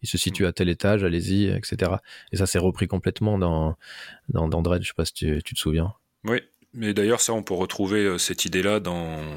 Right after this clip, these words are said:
Speaker 2: Les Guerriers de la Nuit de Walter Hill, où, euh, le déplacement des, des guerriers de, des, des Warriors était
Speaker 1: Mm.
Speaker 2: à chaque fois renseigné par, euh, une, euh, une présentatrice, euh,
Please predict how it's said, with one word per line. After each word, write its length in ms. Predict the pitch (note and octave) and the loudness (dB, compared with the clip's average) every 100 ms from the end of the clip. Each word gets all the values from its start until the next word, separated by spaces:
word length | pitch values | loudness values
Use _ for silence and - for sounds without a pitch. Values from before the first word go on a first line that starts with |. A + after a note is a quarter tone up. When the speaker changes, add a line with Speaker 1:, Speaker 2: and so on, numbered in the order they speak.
| D#2 E2 F2 | -12 -10 -4
Speaker 2:
Les 140 | D#2+ | -2
Guerriers 260 | F2 F#2 F#2 | 0 2 2
de 80 | |
la 100 | F#2 | 2
Nuit 140 | F#2+ G2+ | 2 0
de 240 | F2 D2 | 0 0
Walter 400 | D2 F2 E2+ F#2 F#2 | 0 -2 0 0 2
Hill, 220 | A2 G#2 | 2 0
où, 160 | F2 | -2
euh, 220 | E2 D#2+ D#2+ | -2 -2 -4
le 140 | D#2+ | -4
déplacement 720 | E2+ F#2 F#2+ F2+ - G2 G2+ | -4 -2 2 4 2 0 -2
des, 240 | F#2 D#2 D#2 | -2 -4 -4
des 100 | E2+ | -4
guerriers 280 | E2 F2+ F2+ | -2 0 0
de, 140 | E2+ | 0
des, 280 | E2+ E2+ E2 D2+ | -2 -2 -2 -4
des 100 | E2+ | -2
Warriors 440 | F2 E2+ G2+ G#2 - - - - - _ F2 | 0 2 2 0 -2 -8 -16 -16 -20 _ -8
était 180 | - | -2
Speaker 1:
Mm. 40 | F2 | 2
Speaker 2:
à 40 | |
chaque 200 | - - | 2 0
fois 140 | - G#2+ | 0 0
renseigné 680 | F#2+ G#2+ - G#2 G2+ G#2+ | 0 0 0 0 2 0
par, 280 | A2+ F#2 F2 | 0 -2 -2
euh, 240 | D#2+ D2+ D2 E2 - _ - | -4 -6 -8 -12 -18 _ -14
une, 260 | E2+ E2 | -10 -6
euh, 240 | E2 D2 C2+ B1+ - - - | -4 -4 -6 -10 -20 -20 -18
une 80 | - | -6
présentatrice, 800 | - F2 E2+ E2+ - F2 - - | -2 0 0 0 -2 0 0 0
euh, 260 | C#2+ C#2+ | -4 -6